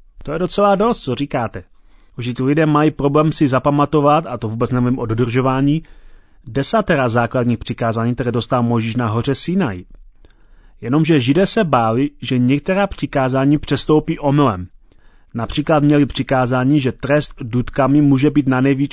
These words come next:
čtyřicet ran. Protože měli strach, že se omylem spletou a udeří čtyřicet jednakrát,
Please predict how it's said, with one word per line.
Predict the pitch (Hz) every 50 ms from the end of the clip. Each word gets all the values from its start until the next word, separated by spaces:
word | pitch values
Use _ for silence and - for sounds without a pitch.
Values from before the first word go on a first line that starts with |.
| - - -
čtyřicet | - - - - 135 131 127 135 123 - 143 131
ran. | 131 120 123 135 135 110 95 92 - - - - _ _ - _ - - -
Protože | - 123 135 - 196 160 151 175
měli | 170 165 165 170 175 175 175 170 156 135 123 113 -
strach, | - - - - - 123 123 131 147 143
že | 135 143
se | - - 165
omylem | - 156 147 147 151 160 156 151 -
spletou | - - - - 135 131 123 - 139 151 160 143
a | 151 139
udeří | 139 135 143 143 131 156 135
čtyřicet | - - - - 135 143 139 - 151 135 113
jednakrát, | 104 113 113 110 107 107 104 - - 113 107 104 110 143 165